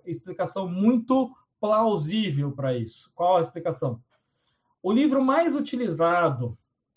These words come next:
como referência pra elaboração de questões, qual que é? É o Neville. E qual que é a última edição do Neville?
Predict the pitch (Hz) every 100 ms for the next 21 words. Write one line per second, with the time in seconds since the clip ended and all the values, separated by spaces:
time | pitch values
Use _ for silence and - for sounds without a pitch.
0 | _ - 165 180 180 170 147 135 135 180
1 | - 196 185 180 156 - - 175 202 269
2 | 254 - - 185 185 190 170 180 165 160
3 | - 202 196 226 220 202 151 117 _ _
4 | 147 160 165 156 165 139 123 113 - _
5 | _ - 208 233 254 247 240 226 226 185
6 | - 208 208 208 202 139 117